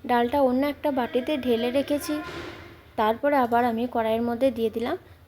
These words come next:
সর্ষের তেল। তেলটা একটু গরম করে নিয়েছি, তেলের মধ্যে দিয়ে দিচ্ছি একটা পেঁয়াজ। এখানে একটা পেঁয়াজ ছোট সাইজের কুচি করে নিয়েছি, দিয়ে দিলাম। এবার পেঁয়াজ কুচিটা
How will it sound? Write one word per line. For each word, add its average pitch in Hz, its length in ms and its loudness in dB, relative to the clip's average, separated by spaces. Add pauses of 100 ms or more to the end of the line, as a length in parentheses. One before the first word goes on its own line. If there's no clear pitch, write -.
(120)
সর্ষের 226 420 -4 (100)
তেল। 208 200 -4 (540)
তেলটা 247 320 2
একটু 285 220 -4
গরম 240 340 2
করে 262 180 2
নিয়েছি, 254 360 0
তেলের 226 320 -2
মধ্যে 233 280 -2
দিয়ে 220 200 -2
দিচ্ছি 220 300 -8
একটা 349 280 -4
পেঁয়াজ। 202 420 -2 (1120)
এখানে 262 360 -2 (360)
একটা 262 220 -2
পেঁয়াজ 247 260 -2
ছোট 240 240 -4
সাইজের 254 440 -2 (140)
কুচি 254 260 -4
করে 226 200 0
নিয়েছি, 214 400 -4 (460)
দিয়ে 214 200 -2
দিলাম। 208 280 -4 (1200)
এবার 262 280 2
পেঁয়াজ 254 280 -2
কুচিটা 247 400 -6